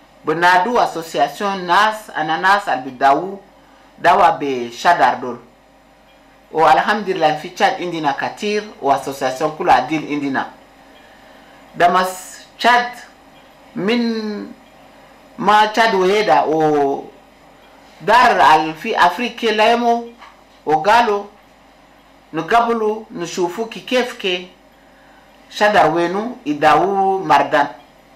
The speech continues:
Ishan kan nu doru anina dakatir do dawarna wala ma dawarna kulu nas yamshu fi hile ibu dawuruhum.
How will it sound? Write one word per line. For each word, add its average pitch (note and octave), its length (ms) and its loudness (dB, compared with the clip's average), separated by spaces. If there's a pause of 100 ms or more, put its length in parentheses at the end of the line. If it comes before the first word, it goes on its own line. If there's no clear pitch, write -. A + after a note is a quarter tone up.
Ishan - 320 0
kan F3 240 2
nu E3+ 80 -4
doru B3+ 380 2
anina G3+ 340 2
dakatir F3+ 500 0
do G3 140 -2
dawarna D#3 500 4
wala D3 180 4
ma C#3 120 4
dawarna D3 440 2
kulu D#3 180 -4
nas D3+ 220 4 (160)
yamshu D3+ 500 -4 (560)
fi F#3+ 220 -6
hile F#3 360 0
ibu C3+ 200 -4
dawuruhum. D3+ 720 0